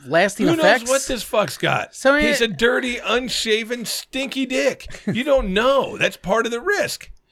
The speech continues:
Speaker 2: You don't know. This fucker, I'm not saying he's got aids or fucking anything, herpes,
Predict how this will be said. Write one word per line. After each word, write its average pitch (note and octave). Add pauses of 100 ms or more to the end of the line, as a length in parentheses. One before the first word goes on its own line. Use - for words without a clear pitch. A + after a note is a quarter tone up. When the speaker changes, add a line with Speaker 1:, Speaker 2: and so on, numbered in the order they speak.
(160)
Speaker 2:
You F#4
don't G4+
know. G#4
This F3
fucker, F#3+
I'm F#3
not G3+
saying F3+
he's D#3
got B2+
aids A3
or F3
fucking C#3
anything, D3+
herpes, A3